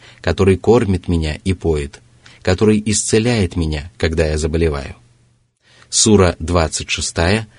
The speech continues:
аяты с семьдесят седьмого по восьмидесятый. А джинны сказали: «Мы не знаем, зло ли задумано для тех, кто на земле, или Господь пожелал направить их на прямой путь».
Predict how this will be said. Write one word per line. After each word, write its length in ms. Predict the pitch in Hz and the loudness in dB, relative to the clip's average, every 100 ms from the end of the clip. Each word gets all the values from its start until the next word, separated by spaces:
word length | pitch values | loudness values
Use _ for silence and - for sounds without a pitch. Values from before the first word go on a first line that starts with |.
| _ | _
аяты 440 | - 90 95 92 90 | -2 2 2 2 0
с 80 | - | 0
семьдесят 560 | - 87 78 78 - | 0 0 -2 -4 -6
седьмого 540 | - 80 76 104 117 107 | -6 -6 -2 -2 -2 -6
по 140 | - 98 | -2 0
восьмидесятый. 840 | 95 - 87 80 - - - - _ _ _ _ _ _ _ _ - | 0 -2 -4 -2 -6 -8 -16 -20 _ _ _ _ _ _ _ _ -4
А 140 | 90 | 0
джинны 360 | 82 101 156 151 | 2 4 2 2
сказали: 560 | - 110 87 73 71 - _ _ _ - | 0 0 0 -4 -8 -16 _ _ _ 2
«Мы 180 | 95 | 4
не 120 | 120 131 | 6 4
знаем, 500 | 131 135 92 71 - _ | 4 2 2 0 -6 _
зло 360 | 82 80 107 143 | -2 2 4 6
ли 140 | 123 | 4
задумано 560 | 87 87 85 85 80 80 | 4 2 2 2 2 0
для 200 | 80 87 | 0 0
тех, 340 | - 143 - _ | 2 0 -2 _
кто 180 | - 110 | -6 0
на 140 | 104 | 2
земле, 440 | 85 90 80 73 - _ _ | 2 0 0 -4 -8 _ _
или 200 | - 90 | 0 2
Господь 500 | 90 95 - 107 113 | 4 2 2 0 0
пожелал 460 | - 82 85 87 98 | 0 0 2 2 2
направить 560 | 82 - 85 98 104 | 0 -2 0 0 0
их 120 | 101 - | -4 -6
на 120 | 82 | -4
прямой 320 | 80 82 92 | -2 -2 -2
путь». 340 | - 110 - | -4 -8 -8